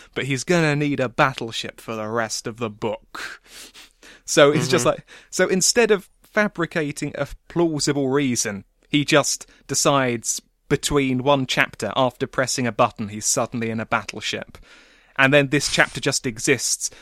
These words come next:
Speaker 1: to, to basically say, "We don't know why," <laughs> and then never pick it up again.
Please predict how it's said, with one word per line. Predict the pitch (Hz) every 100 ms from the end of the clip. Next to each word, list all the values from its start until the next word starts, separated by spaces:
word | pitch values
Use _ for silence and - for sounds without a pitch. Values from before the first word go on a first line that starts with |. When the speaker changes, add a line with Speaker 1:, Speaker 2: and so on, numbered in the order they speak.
| - -
Speaker 1:
to, | 127 123 _ _ _
to | 151
basically | - 185 196 170 - 151 131 -
say, | - 147 120 113 -
"We | 131
don't | 120 127 123
know | 123 120
why," | 131 113 104 98 - - - - -
<laughs> | - - - - 175
and | 185 147
then | 160 160
never | 170 151
pick | 147 - 156
it | 156
up | 151 160
again. | 151 147 113 104